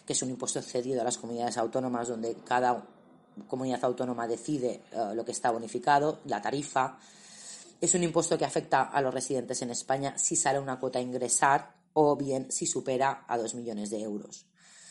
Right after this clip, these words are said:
Em, que se paga o se presenta cada año y actualmente se está decidiendo, o eso dijo el gobierno,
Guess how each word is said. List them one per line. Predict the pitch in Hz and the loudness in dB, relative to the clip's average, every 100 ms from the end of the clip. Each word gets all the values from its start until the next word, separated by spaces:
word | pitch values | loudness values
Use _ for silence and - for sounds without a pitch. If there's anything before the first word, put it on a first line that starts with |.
| - - - _ | -20 -20 -20 _
Em, | 180 165 151 147 143 139 139 131 | 4 8 10 8 6 2 -4 -4
que | 151 | -2
se | - 156 | 0 6
paga | 165 147 | 8 8
o | 143 | 4
se | 147 | 0
presenta | 127 127 120 123 | -4 -2 0 4
cada | 123 135 | 8 8
año | 147 135 123 123 _ _ | 6 4 -2 -4 _ _
y | 180 170 | 0 0
actualmente | 135 - - 165 175 151 147 143 135 | 0 -4 4 8 8 6 -2 -2 -4
se | 208 | -4
está | - 139 | 0 0
decidiendo, | 127 131 123 135 113 104 104 | 0 -2 -2 -2 -2 -6 -6
o | 123 | -4
eso | 123 127 | -2 -2
dijo | 127 143 | 0 2
el | |
gobierno, | 147 147 120 117 123 123 | 2 2 0 -2 -6 -6